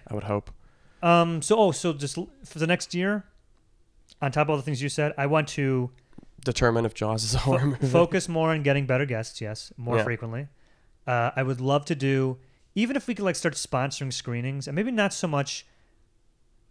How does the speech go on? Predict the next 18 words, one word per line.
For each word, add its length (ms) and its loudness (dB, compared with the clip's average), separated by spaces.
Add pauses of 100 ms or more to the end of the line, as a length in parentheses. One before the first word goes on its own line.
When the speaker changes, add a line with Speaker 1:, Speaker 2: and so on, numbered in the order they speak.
(140)
Speaker 2:
do 140 2
a 80 2
pod 460 0
there, 240 2
but 160 2
even, 100 4
Speaker 1:
Just, 60 2
Speaker 2:
like, 260 4
Speaker 1:
like, 80 -6
host 300 0
it. 60 -2
Speaker 2:
like, 180 2
if 100 2
Syndicated, 680 0
for 140 -8
instance, 460 -6
or, 160 0
or 800 -2